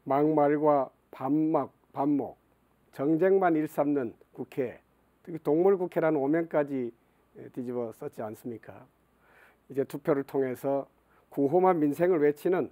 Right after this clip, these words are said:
그런 정치인 퇴출시키고 정말 일하는 국회를 만들어 달라는 지엄한 명령이었습니다.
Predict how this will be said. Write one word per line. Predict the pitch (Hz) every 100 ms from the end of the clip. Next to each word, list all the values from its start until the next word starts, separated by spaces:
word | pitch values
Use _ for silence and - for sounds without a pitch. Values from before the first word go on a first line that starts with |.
| _
그런 | - 165 165
정치인 | - 139 131 160 147 113 -
퇴출시키고 | - 151 160 - _ 127 117 82 185 _ _ _ _ _
정말 | - 139 175 196 139
일하는 | 127 160 185 208 165
국회를 | 147 - 143 135 117 _ _
만들어 | - 131 139 147
달라는 | 131 123 123 123 143 139 _ _ _ -
지엄한 | 135 143 151 117 80 _
명령이었습니다. | 131 123 147 135 - - - - -